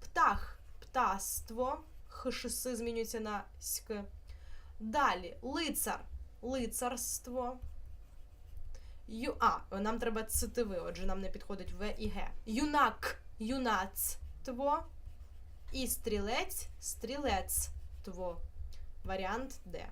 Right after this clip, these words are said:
Юнак, юнацтво, стрілець, стрілецтво. Варіант Д. А, на цьому саме теорія закінчилася, але, е, хочу нагадати вам деякі іншомовні відповідники, які знадобляться вам на Н М Т. Дайджест — це короткий виклад чого-небудь.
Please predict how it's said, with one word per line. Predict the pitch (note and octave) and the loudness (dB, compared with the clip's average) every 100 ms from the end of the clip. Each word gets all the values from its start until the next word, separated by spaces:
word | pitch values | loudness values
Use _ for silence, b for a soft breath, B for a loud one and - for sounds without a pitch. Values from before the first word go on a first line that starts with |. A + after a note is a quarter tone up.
| - | -6
Юнак, | G3 A3+ F#3 - | 0 2 0 -2
юнацтво, | G3 G#3 E4+ A4 - C4+ | -4 4 4 4 2 0
стрілець, | - - A#3 C#4+ | 2 2 4 2
стрілецтво. | - F#3+ - - - - - | 2 0 -2 -6 -10 -14 -10
Варіант | - G3+ - | -4 0 2
Д. | - - - - - - - - - - - B B B | 2 -2 -10 -2 6 8 8 4 4 2 -2 B B B
А, | A3+ A3+ | 4 6
на | A3+ D#4+ | 6 4
цьому | - F#4+ A#3+ F3+ E3+ - - | 4 4 4 2 -2 -8 -6
саме | - C4+ B3+ | 4 8 8
теорія | A3+ C#4 C#4+ A#3+ F#3+ E3+ - - | 6 4 6 6 4 0 -4 -8
закінчилася, | - B3+ E4+ E4 C4+ G#3 A3+ F4 F4+ | 0 0 0 -2 2 2 4 4 4
але, | A#3+ A3+ B3 | 6 6 6
е, | F#4 G#4+ B B - A#3+ | 4 2 B B 2 4
хочу | A3+ A#3 D4 D#4 E4 | 4 4 2 2 0
нагадати | A#3 G#3+ G#3 C#4+ C#4+ | 0 2 6 6 6
вам | A3 A#3 A3 | 4 4 6
деякі | C#4 F#4+ F#4 D4+ | 4 4 0 0
іншомовні | B3 A#3+ A3+ G#3+ G3 | 0 2 2 0 -2
відповідники, | F#3+ G#3+ C4+ G4+ E4+ C4 | -6 -6 -2 -2 -2 -4
які | C4+ | -4
знадобляться | C#4 C4+ G#3+ G3 A#3 C#4+ G3 | 0 0 0 0 0 0 0
вам | F3+ G#3 | 2 2
на | G3 | 0
Н | F#3+ | -2
М | F3+ | -6
Т. | - - - - B B | -12 -16 -10 -8 B B
Дайджест — | G#3 B3 A3 G#3 G4 - - | 8 8 8 4 2 0 -2
це | - - | 2 2
короткий | C#4+ A3+ C#4 - F#3 | 4 4 2 0 -4
виклад | G3+ G#3 G3 | -2 -2 -2
чого-небудь. | G3 F#3+ F3 - - | -6 -6 -6 -8 -12